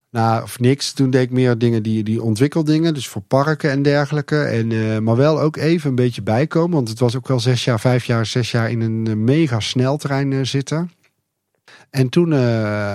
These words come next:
raakten we in gesprek met, eh, een, wij, we,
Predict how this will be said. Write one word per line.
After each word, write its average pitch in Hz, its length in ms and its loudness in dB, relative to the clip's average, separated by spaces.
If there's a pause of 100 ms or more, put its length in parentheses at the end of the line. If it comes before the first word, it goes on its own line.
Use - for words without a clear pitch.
(240)
raakten 127 420 0
we 123 80 -2
in 123 100 0
gesprek 143 520 -2
met, 113 300 -2
eh, 98 840 -4 (520)
een, 117 340 -4
wij, 127 240 2
we, 120 220 -2